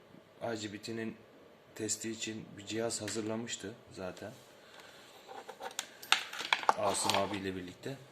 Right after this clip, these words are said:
Şimdi modül I G B T'nin nasıl test edildiğini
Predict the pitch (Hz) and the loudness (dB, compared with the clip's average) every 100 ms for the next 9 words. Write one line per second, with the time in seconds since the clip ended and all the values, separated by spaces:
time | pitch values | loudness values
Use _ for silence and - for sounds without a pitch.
0 | - - - - - - - - - - | -20 -20 -20 -20 -20 -20 -20 -14 -12 -12
1 | - - 123 127 131 123 117 120 139 131 | -10 -4 0 4 6 6 6 4 8 8
2 | 123 123 120 123 123 139 131 127 113 - | 8 4 -2 -2 -2 0 6 4 4 -2
3 | 113 113 113 110 110 120 | -2 -2 -2 0 4 4